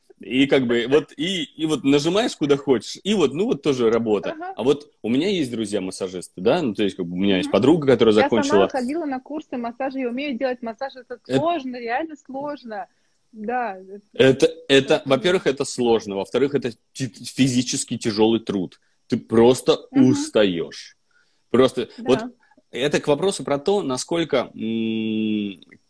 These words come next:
Speaker 1: насколько это все по-разному, под разным углом. Также можно про любую профессию сказать. Парикмахер, да? Ну вот что? Или там косметолог. Ну вот сиди, намазывай крем.
Speaker 2: Мгм.
Speaker 1: Вот тоже профессия легкая.
Speaker 2: Да.
Speaker 1: Ты
Speaker 2: Или
Speaker 1: попробуй.
Speaker 2: ноготочки. <laughs>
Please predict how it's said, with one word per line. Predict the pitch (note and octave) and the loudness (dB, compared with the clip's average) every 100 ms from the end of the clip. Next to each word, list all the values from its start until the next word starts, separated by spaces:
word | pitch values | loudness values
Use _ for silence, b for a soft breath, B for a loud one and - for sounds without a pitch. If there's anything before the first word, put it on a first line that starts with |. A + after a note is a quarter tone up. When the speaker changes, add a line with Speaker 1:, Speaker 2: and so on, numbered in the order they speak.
| _ - - | _ -20 -4
Speaker 1:
насколько | B2 B2 - E3+ D#3+ C#3+ | 4 4 4 2 4 4
это | C3+ C3+ | 4 4
все | - | 2
по-разному, | B2+ B2 C#3+ E3+ D3 G#2+ | 2 2 2 -2 -2 0
под | A2+ | 0
разным | B2 B2 B2 A#2+ | 0 -2 -2 -4
углом. | A#2+ F#2+ - | -2 -4 -4
Также | - D3+ C#3 | -4 -2 0
можно | B2 A#2 A2+ | -2 -4 -4
про | A2 | -2
любую | A#2 B2+ | 0 -2
профессию | A#2+ - G#2+ - E2+ | -4 -4 -4 -4 -6
сказать. | - E2+ D2 _ b - | -4 -4 -6 _ b 2
Парикмахер, | C3+ C3+ G2+ - F2+ - _ - | 2 2 -2 -2 -6 -12 _ 0
да? | G2+ A2+ B B | 2 2 B B
Ну | G#2+ B2+ | 2 4
вот | C3 - | 4 0
что? | - F#2+ - B | 2 2 2 B
Или | A2+ A2+ | 2 4
там | G2+ | 2
косметолог. | A2+ C3+ C#3 B2+ G#2 F#2 G#2 | 0 2 0 4 4 4 2
Ну | B2+ | 2
вот | B2+ - | 2 -2
сиди, | C3+ D#3+ | -4 0
намазывай | D3 B2+ D#3 C#3 B2 | 0 0 0 0 0
крем. | C3 A2 F#2 E2 | 2 2 2 -2
Speaker 2:
Мгм. | C#4 B3 B2 | -4 0 0
Speaker 1:
Вот | B2 | 2
тоже | C3+ A2+ | 0 2
профессия | A2+ - G#2 - G2 | 0 0 -2 -2 0
легкая. | G2+ G2 - F#2+ A3 | 4 4 2 0 0
Speaker 2:
Да. | G3+ G3+ | -2 0
Speaker 1:
Ты | C3+ | 2
Speaker 2:
Или | - - | 4 4
Speaker 1:
попробуй. | |
Speaker 2:
ноготочки. | D3 C3 - F2+ - - A3 G3+ A#3+ - | 6 6 4 0 -2 -6 -14 -12 -14 -16
<laughs> | C4+ C4+ C4 - | -14 -12 -10 -8